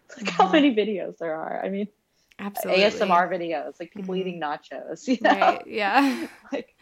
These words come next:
Speaker 1: somebody likes it and somebody's making money off of it. That's good for me. I'm
Speaker 2: Yeah.
Speaker 1: happy for
Speaker 2: I
Speaker 1: them.
Speaker 2: think so, too. My husband's a, he's a manifesting generator. And so I'm
Speaker 1: Oh,
Speaker 2: always
Speaker 1: nice.
Speaker 2: like, "You're just, like, just, like, jump, jump from things." And, like, as soon as it's not fun anymore, stop doing it. Like,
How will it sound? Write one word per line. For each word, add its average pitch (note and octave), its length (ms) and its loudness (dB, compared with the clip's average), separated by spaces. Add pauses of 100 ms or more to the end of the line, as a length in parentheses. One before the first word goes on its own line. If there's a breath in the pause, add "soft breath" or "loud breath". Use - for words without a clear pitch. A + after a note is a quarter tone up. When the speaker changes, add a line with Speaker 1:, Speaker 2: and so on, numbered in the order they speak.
(120)
Speaker 1:
somebody B3+ 480 -2
likes C#4 400 -6
it D#4 260 -6
and G3 280 -12
somebody's A#3 600 -4
making A#3+ 240 -2
money A#3 200 -4
off A#3 120 -8
of A#3+ 120 -10
it. A#3+ 160 -8 (300)
That's E3 220 -8
good - 200 -8
for E3 120 -6
me. D3 240 -6
I'm A#3+ 140 -8
Speaker 2:
Yeah. G3+ 60 -4 (180)
Speaker 1:
happy - 160 -6
for - 160 0
Speaker 2:
I C#4+ 120 8
Speaker 1:
them. - 60 2
Speaker 2:
think C5+ 160 0
so, - 120 -2 (120)
too. D4+ 160 2
My A#3 160 4
husband's A3+ 480 0
a, F#3 460 2 (180)
he's G#3 220 0
a G#3 60 2
manifesting F3+ 600 -4
generator. F#3 680 -4 (360 loud breath)
And G#3+ 120 2
so A#3 80 8
I'm A3+ 120 6
Speaker 1:
Oh, - 40 -2
Speaker 2:
always A#3 380 6
Speaker 1:
nice. - 0 -
Speaker 2:
like, C4 180 4
"You're B3+ 340 0
just, B4 360 4
like, F#4+ 260 2
just, G#4+ 260 2
like, A#4+ 240 -2 (140)
jump, C#4 440 2
jump C4+ 280 0
from B3 200 -2
things." F3+ 340 -6
And, A3+ 120 -2
like, A3 160 -4
as A3+ 160 0
soon C4 220 0
as D4+ 160 0
it's E4+ 200 -6
not A#3+ 220 2
fun G3+ 220 0
anymore, A#3+ 580 -2
stop G3+ 460 -2
doing F3+ 340 -8
it. - 200 -8
Like, G3 180 -2